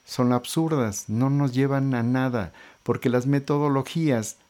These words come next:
la forma de discutir son completamente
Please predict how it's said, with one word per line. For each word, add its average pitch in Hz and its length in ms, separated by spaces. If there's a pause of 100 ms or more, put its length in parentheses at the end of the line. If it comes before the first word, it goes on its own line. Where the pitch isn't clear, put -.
la 104 160
forma 143 560
de 107 180
discutir 117 640 (340)
son 123 280
completamente 113 1120